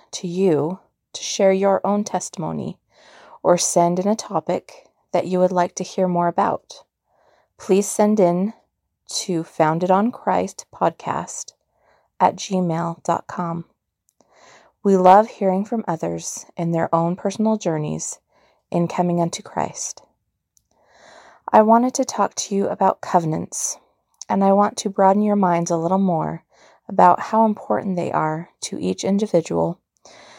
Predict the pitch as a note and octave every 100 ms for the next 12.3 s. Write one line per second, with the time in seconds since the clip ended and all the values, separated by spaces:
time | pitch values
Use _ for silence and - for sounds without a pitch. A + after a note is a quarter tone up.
0 | - - _ F3 F3+ F3+ F#3 F#3 F3+ E3+
1 | - F3 - F3 F3+ - E3 C#3+ D3 -
2 | _ _ _ _ _ _ _ _ _ -
3 | - - - - G3+ G#3+ G#3 G#3 - A3
4 | G#3 F#3+ E3 D#3 D#3+ F#3+ - _ _ _
5 | _ F#3 F#3+ G3+ G3+ - F#3+ F#3+ F#3+ -
6 | F#3+ G3 G3 G3 - G3+ - F3 F3 -
7 | - _ - D#3+ - D#3 D#3+ F3 G3+ B3
8 | _ _ _ _ _ _ F#3+ F3 E3 E3
9 | F3 G3+ _ _ _ _ - - D#3+ E3
10 | G3+ - - - _ _ _ _ _ -
11 | F3 F3 F3+ F#3+ G#3 - F3+ F#3+ G3 -
12 | E3 D3+ D#3